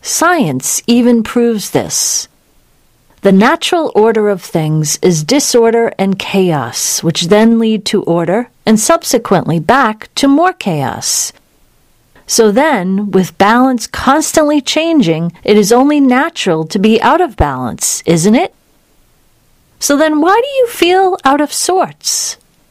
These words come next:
If you feel like your life, work,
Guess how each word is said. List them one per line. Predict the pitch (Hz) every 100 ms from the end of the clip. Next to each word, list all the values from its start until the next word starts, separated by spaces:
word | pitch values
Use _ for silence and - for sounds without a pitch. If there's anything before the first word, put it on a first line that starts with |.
| _ _ _ _ _ _ _ _ -
If | 226
you | 262
feel | - - 381 403
like | 285 269 -
your | 170
life, | 156 170 233 285 - - -
work, | 202 240 269 -